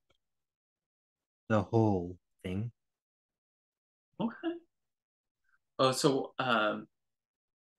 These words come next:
Speaker 2: I, uh, went back and I, I watched some of your videos, but, um, do you, what's your, like, plan for the future or, like, with your channel or?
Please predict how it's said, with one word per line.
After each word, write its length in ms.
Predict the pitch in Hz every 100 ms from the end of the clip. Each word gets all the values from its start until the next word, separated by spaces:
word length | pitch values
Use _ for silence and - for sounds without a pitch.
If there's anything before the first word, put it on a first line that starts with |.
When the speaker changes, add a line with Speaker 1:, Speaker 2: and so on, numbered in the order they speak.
| _ _ _ _ _ _ _ - -
Speaker 2:
I, 220 | 123 127
uh, 260 | 113 117 - - _
went 180 | 143 156
back 220 | 139 139
and 100 | 131
I, 60 | 127
I 160 | -
watched 260 | 120 147 -
some 140 | 143
of 60 | 123
your 140 | 113
videos, 360 | 120 160 131 117 117
but, 160 | 117 - _ _ _ _ 127
um, 380 | 117 113 110 113
do 100 | 117
you, 420 | - - - - _ _
what's 260 | 131 120 -
your, 240 | 113 110
like, 220 | 110 104
plan 260 | - 117 117
for 80 | 113
the 120 | 107 -
future 800 | 123 120 120 113 110 113 120 120
or, 140 | 110
like, 180 | 107 104 -
with 160 | 113 117
your 80 |
channel 600 | 113 120 113 117 117 117
or? 200 | 110 110